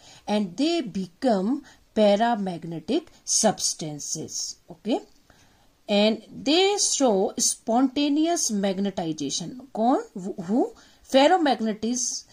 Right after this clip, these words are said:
ferromagnetic materials show spontaneous magnetization, and spontaneous magnetization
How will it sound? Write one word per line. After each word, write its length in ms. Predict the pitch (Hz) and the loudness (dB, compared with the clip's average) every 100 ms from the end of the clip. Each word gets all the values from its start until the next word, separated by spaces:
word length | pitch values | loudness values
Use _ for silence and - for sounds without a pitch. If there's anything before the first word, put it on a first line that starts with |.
| - _ _ _ - | -20 _ _ _ 0
ferromagnetic 800 | 240 349 320 247 233 240 285 226 | 2 2 2 2 0 -4 -4 -2
materials 800 | 185 185 208 254 233 233 - - | -4 -2 -4 -2 0 -2 -4 -6
show 300 | - 208 208 | -4 -4 -2
spontaneous 920 | - - 196 208 208 185 180 202 - | -4 -4 -6 -4 -4 -6 -6 -6 -6
magnetization, 1000 | 175 165 170 165 151 143 - 175 - 269 - - | -6 -10 -12 -10 -10 -10 -10 -10 -10 -14 -20 -10
and 220 | 196 196 | -2 0
spontaneous 720 | 185 - 269 294 269 226 233 214 | 0 0 0 2 0 0 -2 -4
magnetization 920 | 208 202 220 254 262 214 190 208 | -4 -4 -6 -4 -2 -2 -2 -4